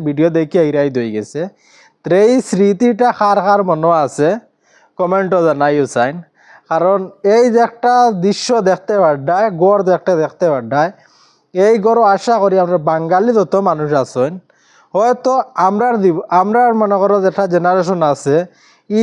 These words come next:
জেনারেশন হয়তো ইলা গড় মানুষ কম থাকছেন, কিন্তু বহুত মানুষ, হান্ড্রেড ও নাইনটি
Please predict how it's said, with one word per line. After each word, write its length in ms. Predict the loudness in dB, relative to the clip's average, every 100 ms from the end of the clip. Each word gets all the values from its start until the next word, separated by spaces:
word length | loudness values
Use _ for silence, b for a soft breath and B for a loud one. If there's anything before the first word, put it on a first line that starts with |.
| 0
জেনারেশন 540 | 0 2 0 0 -2 0 0
হয়তো 260 | 2 0 2 2
ইলা 160 | 2 2 2
গড় 180 | 0 0 -2
মানুষ 200 | -4 -6 -4
কম 180 | -2 -2 -2 -4
থাকছেন, 400 | -6 -8 -10 -10 _ b b b b b -4
কিন্তু 320 | -4 0 0 2 -2 -10 _ _ _ -8 0
বহুত 320 | 2 2 0 0 0
মানুষ, 220 | 0 -4 -2
হান্ড্রেড 380 | -4 -2 -2 0 -2
ও 20 | 0
নাইনটি 320 | 0 -2 0